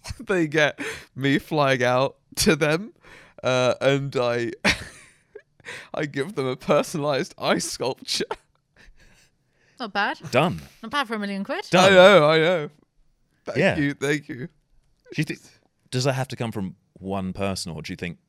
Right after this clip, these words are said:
Speaker 3: people could do, like, a, like, a lottery
Speaker 1: A pool,
Speaker 3: syndicate?
Speaker 1: like a, like, a
Speaker 3: Yeah.
Speaker 1: pooled, like, like, funding.
Speaker 3: And you'll
Speaker 1: <laughs>
Speaker 3: come out, and it can be like a, <sighs> what's the, what's the big mountain? Rushmore.
Speaker 1: Rushmore, yeah.
Speaker 3: Yeah,
Speaker 1: Oh,
Speaker 3: and you
Speaker 1: yeah,
Speaker 3: could do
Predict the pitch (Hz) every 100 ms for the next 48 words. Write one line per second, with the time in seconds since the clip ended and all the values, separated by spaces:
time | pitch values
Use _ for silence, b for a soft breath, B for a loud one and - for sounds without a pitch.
0 | _ - 117 87 90 95 87 82 82 90
1 | 80 80 b b b b b b b b
2 | - 143 - 139 147 - 131 123 - -
3 | 160 147 190 196 208 190 190 208 147 131
4 | 113 208 196 180 175 170 170 180 170 -
5 | - 165 175 151 156 175 - 135 151 160
6 | - 151 139 B B 139 139 139 135 143
7 | 127 117 123 113 110 101 _ _ _ _
8 | _ _ _ - - - 120 131 - 120
9 | 107 - _ - _ _ _ _ _ _
10 | - 131 - 135 104 113 107 98 85 78
11 | _ _ _ 110 - 92 80 - _ 139
12 | 170 - 123 135 117 139 113 147 190 175
13 | 156